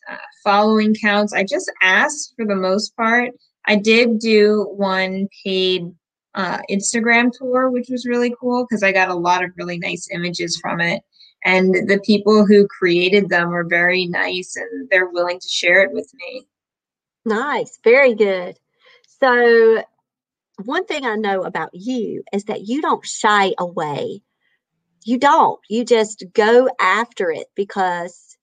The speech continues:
Speaker 2: why? What gives you that motivation to just keep going forward and asking and researching and reaching for this book?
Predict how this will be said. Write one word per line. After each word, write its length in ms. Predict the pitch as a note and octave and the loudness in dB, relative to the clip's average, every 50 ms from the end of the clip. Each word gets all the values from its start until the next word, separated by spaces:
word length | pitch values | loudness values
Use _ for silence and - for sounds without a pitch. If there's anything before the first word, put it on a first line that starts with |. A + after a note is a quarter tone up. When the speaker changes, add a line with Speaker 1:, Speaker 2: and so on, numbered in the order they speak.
| _ _ | _ _
Speaker 2:
why? 400 | - F#3 A3+ C#4 B3 F#3 - E3 E3+ | -8 -6 -4 -2 -2 -2 -2 0 0
What 180 | G#3 A#3 A3 | 0 0 2
gives 300 | G3+ B3 C4+ C#4+ B3+ - | 0 -2 -2 -2 -4 -4
you 100 | B3 A#3+ G#3+ | -2 0 0
that 200 | A3 F#3 - G3+ | 0 0 0 0
motivation 580 | G#3 G#3 G3+ G3+ - F#3 F#3+ G#3+ - - - | 0 0 0 0 0 0 0 0 -2 -4 -8
to 80 | - F#3 | -10 -10
just 280 | - - F#3 - - - | -8 -10 -12 -12 -12 -8
keep 260 | - - B3 - - | -6 -6 -6 -2 0
going 280 | A3+ G#3 G3 F#3+ F#3 - _ | 0 0 0 0 -2 0 _
forward 340 | A3 A3 G#3+ F#3+ F3 E3 F3 | 4 4 4 4 2 -2 -4
and 140 | F3+ E3 - - | -6 -8 -4 -2
asking 600 | F#3+ G#3 G#3+ G#3 G3+ - - - F#3+ F3+ E3 E3 | 0 0 0 0 -2 -4 -8 -12 -12 -12 -10 -12
and 120 | E3+ D#3+ | -6 0
researching 720 | F#3 G#3 A#3 A#3+ A3+ A#3 - A3 F#3+ F3 E3+ - - E3 D#3 | 2 4 4 4 2 0 -2 -2 -2 -2 -4 -8 -12 -12 -12
and 140 | D#3+ D#3+ E3 F3 | -16 -8 -2 2
reaching 460 | A3 A#3+ A3+ G#3 - - G3+ F3 F3+ - | 2 2 2 0 -4 -8 -8 -8 -8 -10
for 60 | - E3 | -8 -8
this 200 | D#3+ D#3 - - | -8 -8 -8 -6
book? 340 | - E3 D#3 - - - - | -4 -4 -4 -4 -8 -14 -20